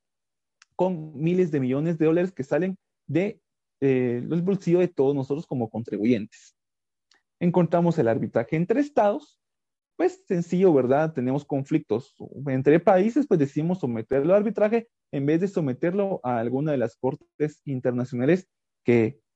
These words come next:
todos conocemos. Eh, un claro ejemplo, hace unos años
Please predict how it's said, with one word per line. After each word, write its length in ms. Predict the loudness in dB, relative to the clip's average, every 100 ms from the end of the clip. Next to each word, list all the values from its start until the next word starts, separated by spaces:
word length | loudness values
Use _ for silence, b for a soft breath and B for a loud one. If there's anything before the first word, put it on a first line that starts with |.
| _
todos 340 | 0 2 2 -4
conocemos. 760 | -4 -2 0 0 0 0 -6 _ _ _ _ _
Eh, 220 | -2 0
un 140 | 2 0
claro 340 | 0 2 2
ejemplo, 640 | 0 0 -2 0 0 0 -4 _ _ _ _
hace 320 | -6 -2 -2
unos 260 | -2 -2 0
años 420 | 0 0 -4 -10